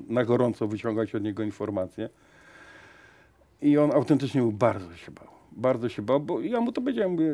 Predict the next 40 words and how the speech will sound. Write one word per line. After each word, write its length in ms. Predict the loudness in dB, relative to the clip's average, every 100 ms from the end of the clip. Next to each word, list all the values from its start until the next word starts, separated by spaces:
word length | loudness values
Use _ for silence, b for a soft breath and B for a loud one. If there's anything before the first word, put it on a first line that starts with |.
| -2 4
"Jarek, 320 | 6 6 2
ty 100 | -6
śmierdzisz 440 | 0 0 0 -4
ziemią, 380 | -2 0 0 0
bo 120 | -2
ty 100 | -4
jesteś 240 | -4 -2 0
następny". 520 | 0 0 0 0 -4
To 100 | -4
chyba 140 | -4
sobie 180 | -6 -8
zdaję 160 | -6 -8
z 60 |
tego 220 | -8 -10
sprawę. 340 | -8 -4 -4 -4
On 60 |
mówi, 140 | -6 -4
"Tak, 200 | -2 -2
zdaję 320 | 0 0 0
sobie". 160 | -2 -4
Oczywiście 200 | -6 -8
kamizelka 560 | -6 -4 -4 -4 -4
kuloodporna 680 | -2 -4 -4 -4 -6 -4 -4
z 40 |
jego 200 | -4 -6
strony, 420 | -8 -4 -2 -2
trzy 200 | -4 -8
samochody 480 | -4 -2 -2 -2 -4
w 80 | -6
kółko 320 | -6 -2 0
jeździły, 420 | -2 -2 -2 -2 -4 B B B -2
go 100 | 0
zabezpieczały, 640 | 0 -4 -8 -2 0 0
pilnowały, 500 | -2 -4 0 0 0
bo 140 | -2
my 100 | -4
w 60 | -4
jego 160 | -4
samochodzie 480 | -4 -4 -4 -4 -4
siedzieliśmy. 580 | -6 -6 -6 -6 -8